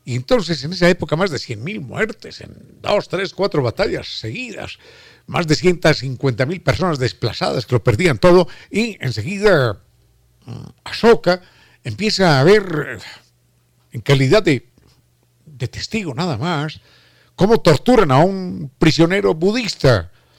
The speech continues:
mm, porque el budismo estaba prohibido en aquel entonces. Pero descubre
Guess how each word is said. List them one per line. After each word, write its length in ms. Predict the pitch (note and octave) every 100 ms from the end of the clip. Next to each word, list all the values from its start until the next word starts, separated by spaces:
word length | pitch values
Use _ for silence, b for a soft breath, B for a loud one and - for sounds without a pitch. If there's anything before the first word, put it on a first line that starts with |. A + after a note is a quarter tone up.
| b b b _
mm, 440 | - A#2+ A2+ G#2+ A2 _ -
porque 280 | E3+ - G3
el 60 |
budismo 360 | E3 D#3+ E3+ F3
estaba 340 | - D#3 D#3
prohibido 460 | D3 C#3 D#3+ - F#2+
en 60 |
aquel 180 | F2+ C3
entonces. 500 | B2 G3 E3 F2 - _ _ _ _ _ _ _ _ _ - - B B
Pero 180 | C#3+ D3+
descubre 540 | C#3+ - C4+ G3 F3+